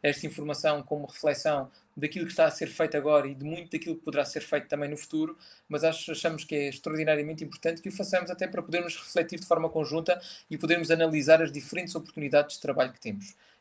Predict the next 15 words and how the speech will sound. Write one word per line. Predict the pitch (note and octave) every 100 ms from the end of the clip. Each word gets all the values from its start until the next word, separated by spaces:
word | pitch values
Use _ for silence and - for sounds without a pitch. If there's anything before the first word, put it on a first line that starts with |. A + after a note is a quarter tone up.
| _ _
E | A3+
diríamos | A3 A3 A3 A3 -
que | -
podemos | G3+ G#3+
começar | G3+ F#3+ F#3+
pelo | E3+
princípio. | D#3 D3 - A2+ - -
Primeiro | G3+ G#3 G3+
de | G3+
tudo | - B3+
aquilo | A3 - A#3
que | A3 _
todos | - G#3 E3
nós | F3 F#3+ -
devemos | C#3 F3 F#3+ F#3 -